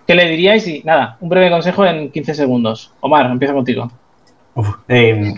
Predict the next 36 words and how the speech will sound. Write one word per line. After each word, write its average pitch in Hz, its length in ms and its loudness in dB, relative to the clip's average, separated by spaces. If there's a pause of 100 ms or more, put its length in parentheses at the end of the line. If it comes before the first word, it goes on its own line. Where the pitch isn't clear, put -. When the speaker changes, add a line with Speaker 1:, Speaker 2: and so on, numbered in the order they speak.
(220)
Speaker 2:
depende 147 400 2
mucho 156 240 2
de 143 60 4
la 131 60 4
situación, 127 500 -2
que - 60 -2
habrá 117 220 2
que 127 60 0
valorar 117 680 2
si 123 120 -8
el 123 80 -4
salario 113 380 0
es 107 80 -4
el 110 40 -6
mismo 120 320 0
como 107 180 0
en 104 100 -2
tal, 117 200 2
pero 104 440 0
yo 113 140 0
creo 120 180 2
que 113 80 -2
siempre 113 320 0
es 117 60 2
importante 107 460 0
levantar 104 420 2
la 98 80 0
mano. 90 240 -8
Si - 180 -8
no 113 140 2
te 131 100 -2
encuentras 117 800 0
feliz 110 320 -6
con 110 220 -4
tu 101 220 -4
posición, 117 760 -2